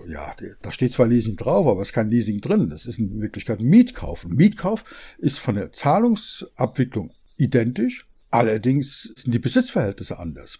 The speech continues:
Bei einem Mietkauf kaufst du und bist eben Besitzer und Eigentümer. Und eine Gesellschaft, eine Bank zum Beispiel,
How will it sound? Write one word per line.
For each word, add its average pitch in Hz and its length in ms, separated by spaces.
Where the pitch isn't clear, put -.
Bei 104 100
einem 101 160
Mietkauf 185 680
kaufst - 440
du 214 120
und 117 320
bist 202 260
eben 120 320
Besitzer 127 580
und 220 280
Eigentümer. 160 640
Und 127 340
eine 110 360
Gesellschaft, 117 580
eine 98 120
Bank 98 300
zum 151 160
Beispiel, 160 420